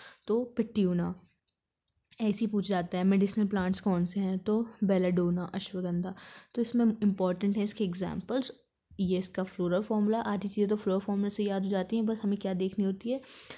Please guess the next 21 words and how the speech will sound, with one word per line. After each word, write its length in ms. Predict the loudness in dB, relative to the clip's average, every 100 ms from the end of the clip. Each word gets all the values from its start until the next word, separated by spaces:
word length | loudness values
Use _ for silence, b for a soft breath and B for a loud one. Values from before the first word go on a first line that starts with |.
| B
इसकी 280 | -4 0 0
एस्टिवेशन 560 | 0 -2 0 0 0
वगैरह 360 | 0 0 -2 -2
देखनी 320 | 0 0 0
होती 220 | 0 0
है, 60 | 0
लीफ 320 | 0 0 -2
कैसे 320 | -2 -6 -2
मिल 220 | 0 2 0
रही 220 | 0 0
है 180 | 0 -2
और 300 | -4 -2 2
इन्फ्लोरेसेंस 640 | 0 0 -4 -2 -4 -4
क्या 120 | -4
है, 140 | -4 -2
ये 160 | -2
सब 200 | -2 -4 -4
देखना 300 | -4 -4 -10
होता 240 | -10 -12
है। 260 | -12 -14 -18 _ _ _ _ _ _ B B B B B -2
Now 280 | 2 2 0